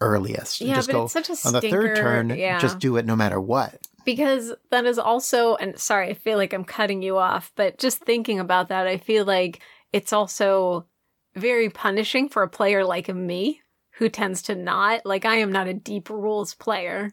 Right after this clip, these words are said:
Speaker 1: Well, this, that's
Speaker 2: I
Speaker 1: the
Speaker 2: do
Speaker 1: huge issue with deep rules.
Speaker 2: Yeah. <laughs> Deep rules. <laughs> Really enjoying this phrase.
Speaker 1: Like, the huge issue is that they are applied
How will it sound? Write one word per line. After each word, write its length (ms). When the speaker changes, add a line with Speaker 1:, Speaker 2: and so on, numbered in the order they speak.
Speaker 1:
Well, 160
this, 240
that's 260
Speaker 2:
I 20
Speaker 1:
the 100
Speaker 2:
do 60
Speaker 1:
huge 400
issue 300
with 160
deep 300
rules. 380
Speaker 2:
Yeah. 360
<laughs> 340
Deep 360
rules. 440
<laughs> 40
Really 280
enjoying 460
this 200
phrase. 640
Speaker 1:
Like, 400
the 160
huge 400
issue 380
is 160
that 160
they 400
are 480
applied 600